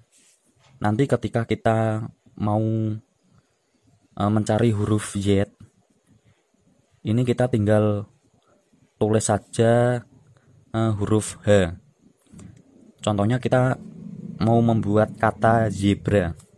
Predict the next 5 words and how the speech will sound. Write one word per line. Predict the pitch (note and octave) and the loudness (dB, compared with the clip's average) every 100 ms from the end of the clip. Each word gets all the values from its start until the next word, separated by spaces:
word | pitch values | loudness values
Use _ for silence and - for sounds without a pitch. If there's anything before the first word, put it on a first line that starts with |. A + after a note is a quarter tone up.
| _ _ - _ _ - _ _ _ - | _ _ -20 _ _ -20 _ _ _ -20
Jadi | - F#2+ - A#2+ | -10 -6 -2 0
penulisannya | - A2 A2+ G#2+ B2 | 0 -2 -2 -2 -2
seperti | - - - G2 | -4 -6 -4 -2
ini. | G2 E2+ F2 _ _ _ _ _ _ _ _ - | -2 -4 -10 _ _ _ _ _ _ _ _ -6
Zebra. | G#2 - A2+ G2+ E2+ | -4 -2 2 2 2